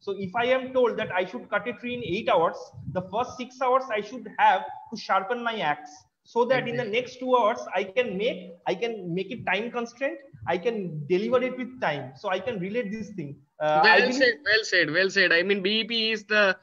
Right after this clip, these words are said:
Speaker 2: is the
Speaker 1: Correct.
Speaker 2: right example, uh, you know, relates to this. So, I mean, how you can sharpen your things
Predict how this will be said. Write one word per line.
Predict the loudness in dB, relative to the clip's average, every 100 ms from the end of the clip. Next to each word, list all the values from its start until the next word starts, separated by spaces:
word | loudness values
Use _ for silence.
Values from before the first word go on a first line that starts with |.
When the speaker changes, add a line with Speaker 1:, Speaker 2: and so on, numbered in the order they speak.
| _ _ _ _ -2
Speaker 2:
is | -2
the | 2
Speaker 1:
Correct. | 4
Speaker 2:
right | 4 4
example, | 2 4 2 2 2 4 4 4
uh, | 2 2 2 4 2 2 0 -2 -2
you | -4 -2
know, | -2
relates | -2 -2 -2
to | -2 -6
this. | -6 -6
So, | -6 -4 0
I | 0
mean, | 0 -2 0
how | 2 2 2 -2
you | -6 -4
can | -4
sharpen | -2 0 0 0 -2 0
your | 0 0
things | -2 -2 -2 -6 -16